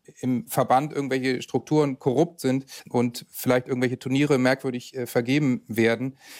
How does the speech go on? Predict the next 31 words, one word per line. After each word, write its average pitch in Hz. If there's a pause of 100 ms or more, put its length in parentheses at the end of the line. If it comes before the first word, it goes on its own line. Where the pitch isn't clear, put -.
(160)
ähm, 120
bei 113
Werder 135
ist 139
es -
einfach 127
so, 127
da 120
habe 123
ich, -
äh, 135 (200)
auch -
als 104 (320)
Botschafter 117
für 110
Nachhaltigkeit 113
mittlerweile 110 (320)
für -
den 113
Verein 117
so -
viel 123
Einblicke 127
in 123
den 123
Verein, 120
dass 123
ich 120
schon 120
sagen 120
kann, 120